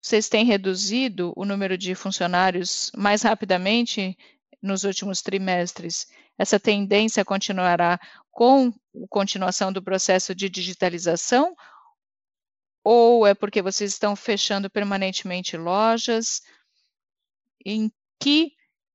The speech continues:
e quanto de redução da força de trabalho de-, nós devemos esperar daqui pra frente? E também, ainda relacionado a essa pergunta, você mencionou o press release que os funcionários serão transferidos para a nova FiberCo. Será possível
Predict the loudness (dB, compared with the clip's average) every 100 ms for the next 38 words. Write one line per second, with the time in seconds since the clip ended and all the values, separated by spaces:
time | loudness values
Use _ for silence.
0 | _ -8 0 4 4 4 -2 -2 -2 -2
1 | 0 0 0 -2 -2 -4 -4 -2 0 4
2 | 4 2 0 -2 0 0 0 0 -2 -4
3 | 0 4 4 2 -2 -4 -4 -4 -4 -6
4 | -6 -10 -14 -6 -4 2 2 4 2 2
5 | 2 2 2 2 2 0 0 -2 0 0
6 | -2 -4 -6 -4 -4 -4 -8 -8 -20 -12
7 | -4 0 2 2 0 0 0 -2 0 0
8 | 2 -2 0 0 -2 0 0 0 -4 -4
9 | 0 2 2 0 0 -2 -2 -2 -2 -2
10 | -2 -4 -4 -2 0 2 2 2 2 0
11 | 0 2 0 -2 -2 -2 -2 -8 -20 _
12 | -8 0 2 2 0 -4 -2 -2 0 0
13 | 0 0 -2